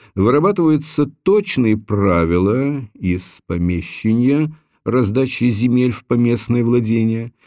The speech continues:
Эти правила стали необходимы, когда правительство, создав усиленным набором многочисленную вооруженную массу,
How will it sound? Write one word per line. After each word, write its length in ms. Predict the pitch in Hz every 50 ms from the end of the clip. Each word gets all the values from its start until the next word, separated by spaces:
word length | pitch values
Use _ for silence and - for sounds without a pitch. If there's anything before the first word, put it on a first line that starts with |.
| _ _
Эти 220 | - 208 - - 135
правила 400 | - 120 113 107 101 101 101 101
стали 280 | - - 104 98 98
необходимы, 560 | 98 101 101 101 - 104 107 151 202 214 196
когда 380 | - - 110 98 90 87 90 90
правительство, 840 | 90 - 101 92 90 92 92 87 90 113 131 139 - - 165 180
создав 540 | 175 - - 95 87 78 80 87 87 - - _
усиленным 880 | - 113 107 - - - - 170 165 131 104 98 92 92 92 90 92 95
набором 460 | 104 104 101 110 110 107 101 98 92
многочисленную 960 | 95 101 110 117 110 120 123 - - 143 131 - - 101 98 95 95 92 87
вооруженную 800 | 87 90 90 92 95 90 90 87 82 85 82 85 85 87 87 90
массу, 840 | 95 107 120 160 214 214 - - - - - - 85 - - -